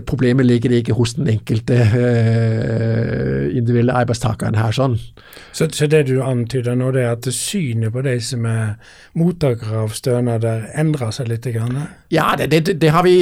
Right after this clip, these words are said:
Speaker 1: altså, det, det, det, det har ikke jeg noe dokumentasjon helt for i den aktuelle krisen, men det er noe som man har sett, eh, og, også i internasjonal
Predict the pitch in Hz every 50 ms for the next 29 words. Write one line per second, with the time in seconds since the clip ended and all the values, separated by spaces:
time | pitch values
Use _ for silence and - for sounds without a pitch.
0 | 170 160 165 185 - 127 147 151 139 190 - 180 160 - - - - 98 95 156
1 | 156 131 151 151 147 143 156 147 151 160 165 160 156 151 156 - 147 147 151 135
2 | - 151 - - - - 127 139 147 165 175 160 143 143 139 127 - - - 139
3 | 139 143 160 147 143 143 143 131 135 139 147 147 - - 143 131 147 139 - 139
4 | 139 131 - - 147 143 131 117 143 135 151 151 147 147 143 147 135 131 135 131
5 | 117 - - 175 156 - - - - - - - - - - - - - - -
6 | - - - - 131 123 120 117 - - 151 156 156 - 151 127 113 - - 131
7 | 123 120 120 123 - - 139 143 - 131 120 120 113 - - 123 117 113 120 123
8 | 127